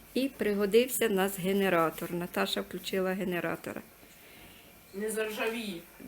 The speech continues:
Speaker 1: Да, казав кум, що час від часу треба його включати, то прийшлося включити, тому що вона булочки пекла, духовка включена, водички ми не понабирали, як завжди.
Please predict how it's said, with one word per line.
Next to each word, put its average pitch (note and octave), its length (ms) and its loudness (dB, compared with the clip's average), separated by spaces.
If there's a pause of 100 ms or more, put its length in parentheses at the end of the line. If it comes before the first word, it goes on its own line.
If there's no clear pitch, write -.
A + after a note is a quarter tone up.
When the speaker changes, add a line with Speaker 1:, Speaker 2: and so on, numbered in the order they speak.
(100)
Speaker 1:
Да, F3+ 120 4 (140)
казав G#3 420 6
кум, A3 180 4
що G3 140 -2
час G3+ 340 0
від G3+ 160 -4
часу G#3 320 4
треба G3+ 340 4
його G3+ 260 8
включати, G#3+ 720 0
то - 140 -6
прийшлося A3 580 0
включити, G#3 640 0
тому G#3 280 0
що G3+ 160 -4 (580)
вона F3+ 240 4
булочки C#4+ 520 2
пекла, C#4+ 420 4
духовка G3 520 4
включена, C4+ 680 4
водички G#3+ 540 8
ми G3 140 6
не F#3+ 140 6
понабирали, F3 1000 4
як C#4+ 220 4
завжди. C#4+ 600 2